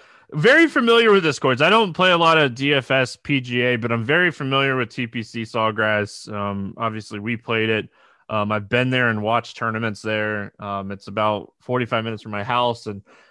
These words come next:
if it wasn't, like, covid, like, going on right now, I'd probably go watch this weekend. Um, I'm kinda sad that I'm not going this weekend. So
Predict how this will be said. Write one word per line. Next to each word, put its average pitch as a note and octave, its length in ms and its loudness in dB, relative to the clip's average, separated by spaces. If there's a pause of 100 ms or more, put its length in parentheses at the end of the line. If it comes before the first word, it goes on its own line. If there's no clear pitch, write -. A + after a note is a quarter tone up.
(160)
if B2 100 -6
it D#3+ 60 2
wasn't, G#3 300 4
like, D3 200 2
covid, C#3 600 0 (100)
like, A#2+ 240 -4
going C3+ 260 0
on C3 200 2
right A#2+ 200 2
now, B2+ 360 2
I'd B2 160 -2
probably D3+ 300 0
go A2+ 160 2
watch A2 340 2
this G#2 200 -6
weekend. G2+ 540 -2
Um, G2+ 300 -4
I'm G2 80 -10
kinda A2+ 240 -4
sad A2 260 -2
that G#2 100 -6
I'm G2+ 80 -4
not G2+ 180 -4
going G2 200 -4
this F#2+ 160 -12
weekend. F#2+ 300 -10
So G#2 260 2